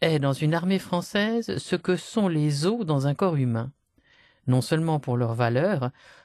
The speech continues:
mais surtout par leur discipline et patience,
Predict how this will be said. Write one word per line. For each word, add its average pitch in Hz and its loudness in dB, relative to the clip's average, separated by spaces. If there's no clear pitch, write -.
mais 165 2
surtout 233 -2
par 143 0
leur 135 0
discipline 170 -2
et 147 0
patience, 131 -4